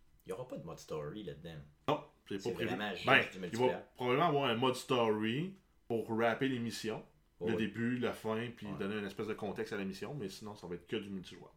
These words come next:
Speaker 1: Alors, ok, donc t'as, t'as pas de, de, de vraiment, t'es tout le temps multijoueur en gameplay, là.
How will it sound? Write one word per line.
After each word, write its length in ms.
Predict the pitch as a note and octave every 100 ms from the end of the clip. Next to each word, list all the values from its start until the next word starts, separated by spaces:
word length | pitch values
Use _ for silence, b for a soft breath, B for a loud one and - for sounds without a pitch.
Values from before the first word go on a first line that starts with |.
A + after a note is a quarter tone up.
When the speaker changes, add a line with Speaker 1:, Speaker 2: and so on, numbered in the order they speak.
| _
Speaker 1:
Alors, 140 | E2+ D2
ok, 180 | -
donc 200 | D#2+ D2 -
t'as, 140 | D#2+
t'as 160 | D2+ D#3
pas 220 | F2+ F#2
de, 320 | D#2+ D#2+ D#2
de, 60 | D#2
de 100 | D2 -
vraiment, 240 | E2 F2 - _
t'es 100 | -
tout 80 | E2+
le 80 | F2
temps 160 | F2 F#2+
multijoueur 580 | F2 - - E2 F2+ -
en 160 | E2 D#2+
gameplay, 540 | F#2 E2 D2+ F2+ E2+
là. 60 | C#2+